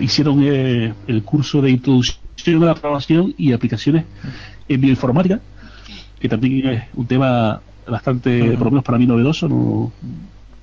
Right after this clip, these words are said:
Speaker 1: había nadie que estuviera haciendo Python en, en bioinformática.
Speaker 2: También tenemos el, tuvimos el veinticinco de marzo en, en Málaga un curso de Python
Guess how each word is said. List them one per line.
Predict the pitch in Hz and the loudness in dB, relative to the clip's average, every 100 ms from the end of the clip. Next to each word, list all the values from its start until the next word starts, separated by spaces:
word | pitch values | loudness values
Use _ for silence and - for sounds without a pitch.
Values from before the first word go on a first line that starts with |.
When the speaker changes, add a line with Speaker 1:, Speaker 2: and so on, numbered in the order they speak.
| - | -12
Speaker 1:
había | 113 | -2
nadie | 113 | 0
que | 113 | 0
estuviera | 104 123 | 2 0
haciendo | 117 123 120 | 0 0 0
Python | 123 120 120 | 0 0 0
en, | 117 - | 0 -2
en | 123 | 0
bioinformática. | 123 120 120 135 185 - - - - - - | 2 2 -2 -2 -4 -8 -10 -12 -10 -10 2
Speaker 2:
También | 135 147 | 4 6
tenemos | 156 160 165 | 6 6 4
el, | 160 156 151 147 | 6 6 6 4
tuvimos | 143 139 156 160 | 4 4 4 4
el | 151 | 2
veinticinco | 143 143 139 151 147 | 0 0 0 2 4
de | 143 | 4
marzo | 147 147 - 147 135 | 4 4 4 6 4
en, | 135 135 135 131 | 4 2 0 -4
en | 143 135 | -4 0
Málaga | 147 147 113 113 | 2 4 2 0
un | 110 131 | -4 -4
curso | 151 - | -6 -2
de | 135 | -2
Python | 131 151 151 113 110 | 0 0 0 -2 -4